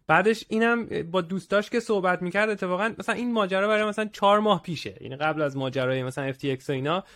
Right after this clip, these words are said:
که آقا یه چیزی هست به نام آربیتراژ که مثلاً تو می‌تونی این کارو کنی و اینطوری مثلاً می‌خری از اون ور می‌فروشی و ببین کار می‌کنه تو کوتاه مدت، به خاطر اینکه وقتی که یکم مثلاً می‌بینن یه همچین مارکتی هست، این ه-، این شرکت‌های بزرگتر که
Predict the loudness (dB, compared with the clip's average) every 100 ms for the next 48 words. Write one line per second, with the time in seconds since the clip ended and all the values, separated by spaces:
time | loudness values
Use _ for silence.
0 | -20 _ 2 6 6 4 -2 -6 -4 2
1 | 2 2 -2 -4 -2 -2 -2 -2 -4 -4
2 | -2 0 0 -4 -4 -2 -2 -2 -2 -2
3 | -2 -2 2 2 2 -2 -2 -2 -4 -4
4 | -4 -4 -6 -4 -2 -2 0 0 2 0
5 | 0 2 2 2 -2 -4 -2 -2 -2 -6
6 | -20 -20 _ -12 0 4 6 6 6 4
7 | 4 4 4 4 2 2 0 -4 2 4
8 | 4 2 4 2 2 -4 -8 -6 -4 -4
9 | 0 0 -2 -8 -2 0 0 -2 -6 -4
10 | -2 0 -2 -6 _ _ -4 2 2 2
11 | 0 0 2 2 0 -2 0 0 0 -4
12 | -6 -2 -2 -2 -4 -4 -2 -4 -4 -4
13 | -6 -2 -2 -2 -2 -2 0 0 2 0
14 | 0 2 2 0 -2 -2 0